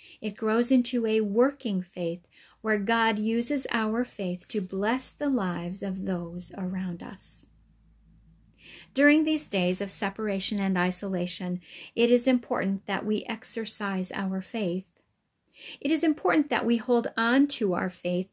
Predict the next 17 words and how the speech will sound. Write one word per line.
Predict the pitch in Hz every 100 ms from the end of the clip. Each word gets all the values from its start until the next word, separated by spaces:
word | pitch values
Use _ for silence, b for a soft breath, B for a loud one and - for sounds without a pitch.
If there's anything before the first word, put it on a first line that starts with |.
| B B B
and | 240 240
that | 226 -
we | 233
rely | 233 226 226 262 294
on | 226 180
it | - -
to | 233
hold | - - 247 254 -
us | 226 240 -
close | - - 226 202 190 -
to | -
the | 208 214
Father. | - 202 170 170 180 - _ _ _ _ _ _ _ _ B B B _
This | 247 240 269
is | 254 247 -
a | 247
time | 240 - 196 175 175